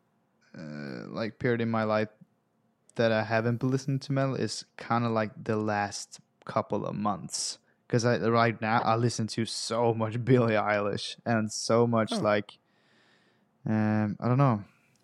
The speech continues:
Speaker 1: weird shit that
Speaker 2: That's
Speaker 1: feels
Speaker 2: awesome.
Speaker 1: like, "Oh my God, how did he do that?" Like, there's this,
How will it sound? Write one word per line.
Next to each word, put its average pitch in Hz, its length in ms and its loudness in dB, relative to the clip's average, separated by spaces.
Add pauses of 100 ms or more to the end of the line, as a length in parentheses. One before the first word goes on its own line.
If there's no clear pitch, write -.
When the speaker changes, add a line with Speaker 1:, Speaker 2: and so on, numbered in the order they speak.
(120)
Speaker 1:
weird 120 280 2
shit - 400 2
that 110 180 4
Speaker 2:
That's - 20 6 (120)
Speaker 1:
feels 113 120 6
Speaker 2:
awesome. - 100 -2
Speaker 1:
like, 107 260 0
"Oh 123 140 0
my 135 180 2
God, 110 280 2
how 117 160 4
did 113 220 -2
he 107 120 -2
do 107 280 0
that?" 107 280 -4
Like, 110 240 -2
there's 127 260 2
this, - 460 -4